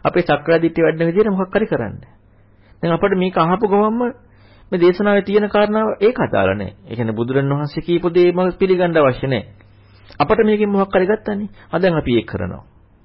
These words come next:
බුදුරන් වහන්සේ කියන්නේ මොකද්ද? කය ගැන කය බෙදලා බලන්න කියන්නේ නිකන් කයට සිහිය පිහිටුණා කියන්නේ නෑ. කයෙහි කය අනුව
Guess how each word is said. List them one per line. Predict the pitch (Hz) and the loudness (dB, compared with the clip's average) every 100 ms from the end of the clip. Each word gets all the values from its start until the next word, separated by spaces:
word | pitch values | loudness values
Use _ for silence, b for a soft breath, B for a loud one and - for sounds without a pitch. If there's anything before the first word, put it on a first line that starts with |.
| _ _ _ _ _ _ _ b b b b | _ _ _ _ _ _ _ b b b b
බුදුරන් | 220 214 254 269 | 0 2 2 2
වහන්සේ | 254 277 - 269 | 0 -2 -6 -8
කියන්නේ | - 220 240 | -4 -4 -4
මොකද්ද? | 208 160 - - - - _ b b - | -4 -4 -6 -10 -20 -20 _ b b -8
කය | - 160 | 0 2
ගැන | 196 220 247 285 b b b b b b _ | 2 0 -4 -8 b b b b b b _
කය | - 156 | 0 2
බෙදලා | 175 156 175 190 | 4 4 2 2
බලන්න | 202 208 | 0 0
කියන්නේ | 214 214 208 202 240 - - _ _ _ _ _ b b b b | -2 -4 -4 -4 -6 -8 -14 _ _ _ _ _ b b b b
නිකන් | 156 190 220 | -2 0 -2
කයට | 214 214 214 | 0 0 2
සිහිය | 208 202 220 | 0 0 0
පිහිටුණා | 220 226 220 | 0 -4 -4
කියන්නේ | 214 214 208 202 | -2 0 0 0
නෑ. | 220 233 135 - - B B B B | -2 -4 -8 -16 -20 B B B B
කයෙහි | - - 135 151 175 262 | -8 2 4 4 2 0
කය | - 139 151 | -2 2 4
අනුව | 175 185 | 4 2